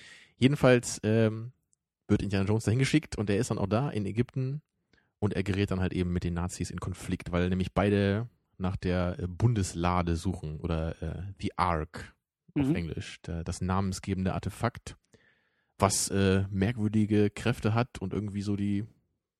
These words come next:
Speaker 1: Toten wieder erwecken kann oder irgendwie so ähnlich, ne? So die, die Geister
Speaker 2: Mhm.
Speaker 1: kommen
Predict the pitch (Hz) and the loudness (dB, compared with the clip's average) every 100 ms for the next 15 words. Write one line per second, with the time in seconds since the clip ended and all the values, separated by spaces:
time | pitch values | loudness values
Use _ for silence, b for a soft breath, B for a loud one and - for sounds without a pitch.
0 | _ - 110 127 135 131 131 135 131 123 | _ -4 -2 -2 -4 -6 -6 -4 -2 -2
1 | 139 143 - 123 139 139 123 139 131 123 | -4 -8 -8 -6 -2 0 2 2 2 2
2 | 113 131 131 135 117 113 104 104 110 104 | 2 0 -2 -2 -2 -2 0 -2 -4 -2
3 | - 175 - - 120 117 - 123 123 123 | 2 2 0 2 2 0 -2 -2 -2 -4